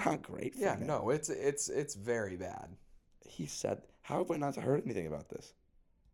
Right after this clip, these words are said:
Speaker 2: I don't know how you haven't heard anything about it. It was
Speaker 1: Bro,
Speaker 2: ki-, it
Speaker 1: and,
Speaker 2: was trending for
Speaker 1: and
Speaker 2: a
Speaker 1: Shohei
Speaker 2: few
Speaker 1: Ohtani
Speaker 2: days.
Speaker 1: is dominant too, isn't he? Isn't he?
Speaker 2: Oh, he's very dominant.
Speaker 1: Isn't he a P-, a P-, so he's a pitcher, but also can just, like, just rocket them.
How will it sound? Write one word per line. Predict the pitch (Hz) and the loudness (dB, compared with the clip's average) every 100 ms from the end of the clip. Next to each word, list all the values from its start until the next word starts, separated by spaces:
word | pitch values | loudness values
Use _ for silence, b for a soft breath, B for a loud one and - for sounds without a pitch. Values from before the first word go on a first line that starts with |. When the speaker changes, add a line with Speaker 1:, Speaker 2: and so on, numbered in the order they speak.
| - - | -20 -8
Speaker 2:
I | 107 117 | -4 -4
don't | 113 113 104 | -2 -2 0
know | 127 | 0
how | 214 104 | 0 0
you | 98 | 0
haven't | 101 98 | -2 -2
heard | 101 101 | -4 -2
anything | 98 98 101 | -4 -4 -2
about | 98 101 101 | 2 6 6
it. | 104 | 6
It | |
was | 101 - - - - - - - - - - - | 2 -4 -14 -20 -20 -20 -20 -20 -20 -20 -8 2
Speaker 1:
Bro, | 92 | 4
Speaker 2:
ki-, | 131 | 6
it | 104 123 | 6 6
Speaker 1:
and, | 147 | 6
Speaker 2:
was | 131 | 4
trending | - 143 175 180 | 2 4 6 4
for | 110 113 | 4 6
Speaker 1:
and | 120 | 6
Speaker 2:
a | |
Speaker 1:
Shohei | - 165 170 131 | 8 10 10 10
Speaker 2:
few | 110 | 8
Speaker 1:
Ohtani | 120 | 6
Speaker 2:
days. | 104 92 | 6 6
Speaker 1:
is | 95 85 - - - - | 4 2 -8 -16 -10 0
dominant | 92 101 101 78 - - | 2 4 2 -2 -6 -6
too, | - 92 82 | -4 -4 -4
isn't | 92 | 0
he? | 101 98 104 | 0 0 0
Isn't | 113 | 0
he? | 117 98 - - | 0 -2 -6 -4
Speaker 2:
Oh, | 92 85 - | 0 0 -2
he's | 117 123 110 - 110 | -2 -2 -2 -8 0
very | 107 95 | 0 0
dominant. | 87 82 80 101 | -4 -6 -2 0
Speaker 1:
Isn't | 165 | 4
he | 220 | 4
a | 302 | 4
P-, | - - 139 - | 2 -2 0 6
a | 113 | 6
P-, | - 127 | 6 4
so | 131 | 4
he's | 139 147 | 4 4
a | |
pitcher, | - 131 - | 2 2 2
but | 87 - | 0 6
also | 95 92 | 6 6
can | 85 | -2
just, | 82 - | -2 0
like, | 78 - - _ _ _ - | -2 -4 -14 _ _ _ -6
just | 208 95 80 73 | -2 -2 -4 -4
rocket | 80 95 82 - 67 | 4 6 4 -4 -8
them. | - 78 | -10 -10